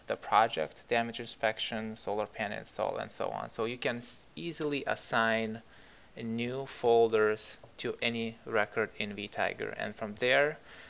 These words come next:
you and your team, assuming the folders are shared within the company, will be able to access those as well. The other nice thing about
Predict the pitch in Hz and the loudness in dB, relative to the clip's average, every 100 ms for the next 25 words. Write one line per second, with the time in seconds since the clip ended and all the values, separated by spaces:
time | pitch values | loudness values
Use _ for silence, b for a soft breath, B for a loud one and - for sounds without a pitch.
0 | B - 131 139 143 131 123 120 117 - | B -8 -2 2 2 0 0 2 0 0
1 | - 127 113 110 113 - - 131 110 110 | -4 -2 0 -2 -4 -10 -8 -4 -4 -2
2 | 107 113 110 110 104 104 - 117 110 110 | -2 2 2 0 -2 -2 0 2 2 -2
3 | 104 104 104 101 - 139 143 113 110 113 | -2 -4 -4 -6 -4 -4 -2 -2 -2 -6
4 | - - 127 123 123 120 110 - 107 110 | -12 -4 0 2 2 2 -2 0 2 2
5 | - 107 110 - B B B - 101 104 | 0 -2 -2 -8 B B B 0 2 2
6 | 107 - 104 104 90 - - - - B | -2 -4 -6 -2 -4 -4 -8 -20 -20 B
7 | B B B B B - - - - - | B B B B B -20 -20 -20 -20 -20
8 | - - - - 131 160 175 143 131 - | -20 -20 -14 -4 0 4 6 6 2 0
9 | 123 113 - 104 104 - - | -2 0 4 6 4 0 -10